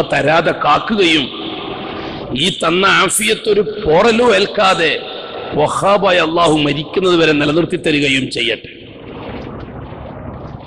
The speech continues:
നമ്മിൽ നിന്ന് മരിച്ചുപോയവർ, നമ്മുടെ ഉമ്മ ഉമ്മുമ്മമാർ, ഉപ്പ ഉപ്പുപ്പമാർ, വല്യുമ്മ വല്യുപ്പമാർ ബർസഖിന്റെ ലോകത്താണ്, കാത്തിരിപ്പിന്റെ ലോകത്ത്. ചിലർ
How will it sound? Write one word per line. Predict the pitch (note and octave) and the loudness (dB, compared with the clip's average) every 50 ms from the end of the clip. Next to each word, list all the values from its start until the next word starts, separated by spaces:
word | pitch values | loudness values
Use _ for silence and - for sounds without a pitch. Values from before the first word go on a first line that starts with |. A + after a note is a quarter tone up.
| - - - - - - - - - - - - - - D#3 | -14 -14 -14 -14 -12 -12 -12 -14 -14 -14 -14 -12 -6 -4 -2
നമ്മിൽ | D3 D3 D3+ E3+ F#3 F3+ F3 | -2 0 0 0 2 2 2
നിന്ന് | F3 E3+ D#3+ D#3 | 2 2 2 2
മരിച്ചുപോയവർ, | C#3+ D3 D#3+ C#3 - - G3 E3+ D#3+ D3 C#3 B2+ A#2 A2 G2+ F#2+ - - - - - - - - - - - - - - - - - - - - - - - - - - - - - - | 2 2 0 0 -2 -2 0 0 2 2 2 2 2 0 -2 -2 -4 -8 -10 -10 -10 -10 -10 -10 -10 -12 -12 -12 -12 -12 -10 -10 -10 -12 -12 -12 -12 -12 -12 -12 -12 -12 -14 -10 -6 -2
നമ്മുടെ | D3 D#3 D#3 D#3+ D#3 | 0 4 4 4 4
ഉമ്മ | D3+ D#3+ F3 F3 E3 | 4 4 2 4 4
ഉമ്മുമ്മമാർ, | D#3 E3 F3 F3 F3+ F3+ F3+ F3 F3 E3 D#3 D#3+ D#3+ D3 | 4 4 2 2 4 4 4 4 4 2 2 2 2 0
ഉപ്പ | A#2+ - - F#3+ E3 | 0 0 2 2 2
ഉപ്പുപ്പമാർ, | C#3 - - F#3 E3 - G3 F3+ F3 E3+ D#3+ D3 B2 A#2+ | 2 2 0 0 0 2 2 2 4 4 4 2 2 0
വല്യുമ്മ | B2+ C3+ D3 D#3+ E3 E3 E3 D#3+ D3+ | -2 -2 0 2 2 2 2 0 0
വല്യുപ്പമാർ | D3 C#3+ C#3+ E3 E3 D3 - D#3+ D#3 C#3 B2+ A#2 G#2 - - - - - - - - D3 C3 | 0 0 0 0 -2 0 0 0 0 2 2 2 0 0 -4 -8 -16 -16 -14 -10 -6 -2 0
ബർസഖിന്റെ | C3+ C#3 B2 - F3 D#3+ D3+ E3+ D#3 D#3 C#3+ C#3+ | 0 2 2 2 0 0 0 2 2 2 2 2
ലോകത്താണ്, | C3+ C#3+ D3+ D3 - - C3+ B2 G#2+ F#2 - - - - - - | 2 2 2 0 -2 -2 0 0 0 0 -2 -8 -14 -14 -8 -2
കാത്തിരിപ്പിന്റെ | C3 C3 C#3+ - - D3+ D3 C3+ - C#3+ C#3 C3 B2+ B2 A#2+ | -2 0 0 0 -2 -4 -4 -4 -4 -4 -2 0 0 2 2
ലോകത്ത്. | A#2 A2 G#2+ - - - - - - - - - - - - - - - - - - - - - - - - - - - - - - - - | 2 0 -2 -4 -8 -12 -20 -18 -18 -16 -16 -16 -14 -14 -14 -12 -12 -12 -12 -12 -12 -12 -12 -14 -14 -14 -14 -14 -14 -14 -14 -14 -14 -8 -6
ചിലർ | D#3 D3+ D#3+ F#3 F#3+ | -2 0 2 2 2